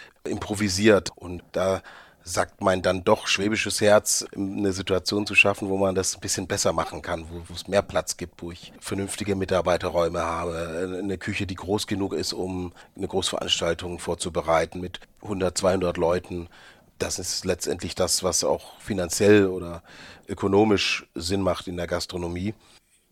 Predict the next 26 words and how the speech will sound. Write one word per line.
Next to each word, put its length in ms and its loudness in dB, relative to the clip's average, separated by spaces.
Diese 180 -2
Mühle 540 8
wurde 300 0
mir 160 2
von 180 -2
Frank 540 -2
schon 540 0
vor 160 -10
fünfzehn 460 -2
Jahren, 200 4
bevor 380 0
ich 80 -8
die 120 -8
erste 280 -4
Schote 320 -2
aufgemacht 560 -8
habe, 400 -6
empfohlen 640 2
und 180 -6
gezeigt. 640 0
Und 240 -8
also 160 -6
ich 120 -14
habe 100 -18
mich 80 -18
dann 260 -12